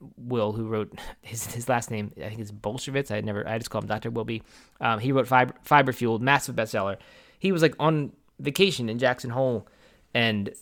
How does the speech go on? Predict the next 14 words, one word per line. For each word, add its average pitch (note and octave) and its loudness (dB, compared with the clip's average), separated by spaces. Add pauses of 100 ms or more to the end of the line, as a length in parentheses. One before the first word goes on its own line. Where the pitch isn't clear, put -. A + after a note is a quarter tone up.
(240)
on A#2 -2
Saturday D#3 4
night, B2 2
like, A2+ -6
in C3+ -2
the A#2+ -6 (380)
hour D3+ 8
before C3+ 4
our A#2+ 6
deadline A#2+ 0
for A2 -6
this A2 -2
sales B2 2
cutoff, F#2+ -4